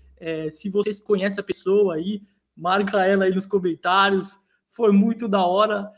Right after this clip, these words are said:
É, e quando eu encontrar mais vídeo assim, eu vou trazer aqui, porque a gente tem que aproveitar e tem que comemorar, e tem que mostrar quanto mais vídeos desse jogo melhor, né? Deixa seu like aí, ativa o sino. Esse aí é o maior vidente aí até agora que eu achei. Se você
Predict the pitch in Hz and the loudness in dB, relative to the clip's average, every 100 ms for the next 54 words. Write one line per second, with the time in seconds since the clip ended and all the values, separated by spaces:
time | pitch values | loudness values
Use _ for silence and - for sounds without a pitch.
0 | _ - 165 165 170 233 294 269 262 240 | _ -10 -8 -6 -6 -4 -2 0 0 0
1 | 240 214 233 214 226 190 202 220 208 - | 0 0 0 2 2 0 -2 -2 -2 -2
2 | 220 240 208 226 226 208 214 202 220 - | -2 -2 0 0 0 0 -2 -4 -8 -6
3 | 214 208 196 208 214 208 208 196 170 - | -6 -6 -8 -12 -10 -8 -4 -4 -4 -2
4 | 202 202 202 208 185 160 160 175 180 - | -2 -4 -6 -2 -2 -2 -2 0 -2 -6
5 | - _ 160 202 196 185 - 202 202 202 | -20 _ -16 -6 -4 -4 -6 -4 -4 -4
6 | - _ _ _ _ _ _ - 226 226 | -14 _ _ _ _ _ _ -2 -2 0
7 | 202 220 208 165 185 233 196 196 202 202 | 0 0 -2 -4 -2 -2 -2 0 -2 0
8 | 185 180 208 202 208 196 - _ _ _ | 0 4 4 2 -6 -8 -16 _ _ _
9 | _ - 208 202 190 180 190 196 190 - | _ -4 0 2 2 2 2 2 -2 -12
10 | - - _ - 262 269 247 233 220 220 | -20 -20 _ -4 -2 -2 0 2 4 2
11 | 214 220 240 226 233 226 226 208 240 247 | 2 0 2 0 0 -2 -2 -2 -2 0
12 | 254 233 - - 180 254 - 202 208 247 | 0 -4 -14 -4 0 2 2 0 2 2
13 | 226 220 202 196 233 240 247 185 208 226 | 0 -2 -2 2 2 0 -4 0 0 0
14 | - 185 202 196 214 202 170 196 208 - | -2 -2 -2 -2 -2 -2 0 -2 -2 -4
15 | - - 175 165 160 - 208 | -4 -2 -4 -4 -6 -2 -2